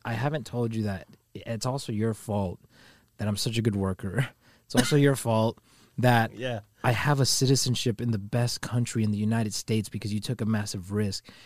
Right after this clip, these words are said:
Speaker 1: It's also your fault that I think the way that I think right now. It's also your fault that I have my little girl, 'cause if we wouldn't have came here, I wouldn't have met Ariana and had my little girl." You see what I'm saying? I'm like,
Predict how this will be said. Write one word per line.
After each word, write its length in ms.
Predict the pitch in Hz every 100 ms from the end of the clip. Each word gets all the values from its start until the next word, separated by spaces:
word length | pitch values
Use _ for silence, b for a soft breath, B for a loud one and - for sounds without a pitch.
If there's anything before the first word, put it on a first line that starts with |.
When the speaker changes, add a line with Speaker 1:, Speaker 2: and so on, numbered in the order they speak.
| B B
Speaker 1:
It's 140 | 117
also 240 | 123 147 147
your 180 | 127 120
fault 480 | - 123 127 113 110
that 140 | 113 -
I 80 | 113
think 360 | - - 151
the 80 | 139
way 180 | 120 123
that 140 | 113
I 120 | 104 107 -
think 220 | 139 131 123
right 220 | 123 -
now. 380 | 123 107 104 110
It's 140 | -
also 180 | 147 143
your 140 | 131
fault 220 | 123 123 117
that 80 | 110
I 60 |
have 180 | 117 135
my 100 | 123
little 200 | 117 107
girl, 280 | 98 123 147
'cause 140 | 127 107
if 80 | 113
we 60 |
wouldn't 180 | 120 120
have 120 | 98
came 180 | - 156
here, 80 | 139
I 40 | 117
wouldn't 240 | 117 107
have 140 | 101 -
met 100 | - -
Ariana 420 | 113 101 131 147
and 120 | 113
had 180 | 110 107 117 113
my 180 | 113
little 200 | 101 107
girl." 200 | 98 117 - B B B
You 80 | 139
see 60 | 175
what 60 |
I'm 60 | 156
saying? 440 | 147 123 147 190 B B B B
I'm 160 | 151
like, 220 | 156 123